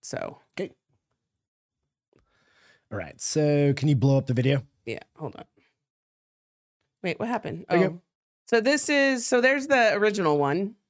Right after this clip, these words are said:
Speaker 2: Okay.
Speaker 1: Or no, I think that's the one where they moved. And these guys are just talking about,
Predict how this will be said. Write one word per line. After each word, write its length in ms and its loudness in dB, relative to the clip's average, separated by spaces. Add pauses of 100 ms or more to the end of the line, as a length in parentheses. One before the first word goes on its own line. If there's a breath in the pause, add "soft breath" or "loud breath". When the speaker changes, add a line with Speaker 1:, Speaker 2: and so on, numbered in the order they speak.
(140)
Speaker 2:
Okay. 220 0 (360)
Speaker 1:
Or 60 2
no, 100 4
I 120 2
think 180 -6
that's 160 0
the 80 -2
one 100 0
where 100 0
they 100 2
moved. 220 0
And 120 0
these 180 0
guys 280 0
are 60 0
just 200 -4
talking 320 -2
about, 300 0